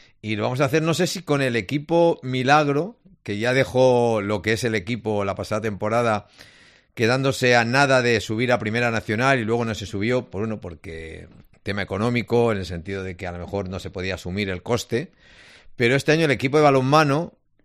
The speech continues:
siete jornadas, seis victorias, un empate, líder. Líder. Hablamos con el segundo técnico del equipo balonma-, de balonmano, con Albert Pascual, más conocido como Pasqui. Pasqui, ¿qué tal? Buenas tardes.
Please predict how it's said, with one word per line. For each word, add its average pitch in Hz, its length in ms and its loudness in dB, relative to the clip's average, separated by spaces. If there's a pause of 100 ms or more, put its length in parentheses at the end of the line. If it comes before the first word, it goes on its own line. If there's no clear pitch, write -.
siete 147 400 0
jornadas, 147 840 2
seis 135 260 0
victorias, 135 800 0
un 123 140 -4
empate, 127 680 -2 (220)
líder. 120 480 -2 (1080)
Líder. 95 460 -8 (600)
Hablamos 135 320 0
con 139 180 2
el 117 760 0
segundo 120 380 -2
técnico 131 320 -2
del 110 100 2
equipo 110 300 -4
balonma-, 104 340 -2
de 104 120 -4
balonmano, 110 480 -2
con 104 160 -4
Albert 98 260 -6
Pascual, 135 560 2 (100)
más 98 200 -10
conocido 95 340 -8
como 123 220 -6
Pasqui. 117 440 -6 (120)
Pasqui, 117 260 -4
¿qué 127 100 0
tal? 127 160 2
Buenas 120 240 -2
tardes. 131 560 -2